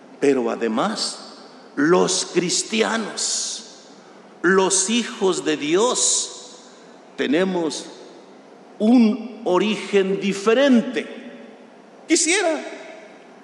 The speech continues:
que lo reflexionáramos, hermanos, analizando las palabras que le dijo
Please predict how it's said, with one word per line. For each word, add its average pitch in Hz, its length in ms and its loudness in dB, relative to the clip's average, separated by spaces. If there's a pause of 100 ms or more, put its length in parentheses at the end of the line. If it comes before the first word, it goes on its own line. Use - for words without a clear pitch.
(160)
que 240 80 4
lo 226 120 6
reflexionáramos, 202 1080 0
hermanos, 175 480 0 (320)
analizando 160 600 0
las 160 200 2
palabras 160 600 2 (300)
que 160 100 2
le 147 100 2
dijo 156 460 0